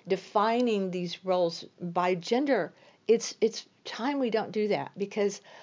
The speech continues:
homes are comprised of all different scenarios. And some of them are wonderful, and some of them are sad, and some of them are tough. It's, it's, it's, it's all over the map, and we need to portray that. So I fell in love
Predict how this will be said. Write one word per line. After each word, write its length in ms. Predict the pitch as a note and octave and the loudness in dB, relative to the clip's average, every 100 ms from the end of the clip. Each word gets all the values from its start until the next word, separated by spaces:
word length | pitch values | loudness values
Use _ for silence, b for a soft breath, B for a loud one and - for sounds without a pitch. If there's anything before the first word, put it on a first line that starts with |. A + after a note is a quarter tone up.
| B | B
homes 560 | - D4+ D4+ D4+ D4 - | -4 2 2 2 -2 -2
are 100 | F#3+ | -4
comprised 1040 | F#3 F3 E3+ - G3 F#3+ F3 D#3 D#3+ - - B B _ F3+ | -4 -8 -8 -2 2 2 2 0 -4 -14 -18 B B _ 0
of 320 | D#3+ D#3 - _ _ - | 0 -2 -8 _ _ -4
all 340 | G#3+ A#3 A#3+ A#3 | 0 2 2 0
different 640 | F3+ G3+ G3+ - G3+ - | 0 2 2 -2 -8 -8
scenarios. 1000 | - - F3 D#3+ D#3 D3 C#3+ - - - b b b - | -10 -6 -4 -2 -2 -2 -4 -6 -12 -16 b b b -8
And 200 | D#3 D#3+ | -6 -6
some 240 | - A#3+ | -2 0
of 200 | A#3+ A3+ | 0 0
them 340 | A3+ G#3+ G#3 - | 0 0 -2 -4
are 140 | E3+ D3+ | -4 -4
wonderful, 640 | D#3+ B3+ C#4 C4+ C4 C4 | -2 -2 0 -2 0 0
and 140 | F#3 | -2
some 160 | E3+ A#3+ | -4 -6
of 140 | - | -6
them 160 | - B2+ | -10 -12
are 100 | - | -14
sad, 540 | - B3 A#3+ A3+ G#3 | -2 2 4 6 4
and 160 | D#3+ - | 0 -6
some 180 | - D#3 | -8 -8
of 160 | D3 | -10
them 200 | E3+ C#3+ - | -8 -10 -8
are 100 | E3+ | -12
tough. 360 | - G#3 G3 - B | -6 -4 -4 -6 B
It's, 220 | - D#4 | 0 2
it's, 220 | E4 F4 D#4 | 2 -2 -4
it's, 220 | D4 - | -6 -4
it's 220 | - C#4+ C#4 | -2 0 0
all 160 | D4+ | 0
over 160 | C4 G3+ | 0 -2
the 120 | F3 | -4
map, 460 | F3 B3 B3+ - - B B B | -4 -2 -2 -4 -10 B B B
and 240 | F#3+ G3 | -2 2
we 420 | A#3 C4+ C4+ C4 - | 4 6 4 2 2
need 240 | G#3 G#3+ | 2 2
to 80 | G#3+ | 0
portray 520 | - F3 - F3 F#3+ | -8 -8 -2 2 2
that. 280 | E3+ C3+ - | 2 0 -2
So 260 | - F#3 - | 2 2 4
I 140 | C4 | 2
fell 340 | C4 - C4 C4+ | 0 4 4 4
in 140 | G#3+ | 0
love 540 | G3+ G3+ F#3 D#3 A#2 | -2 0 0 0 -6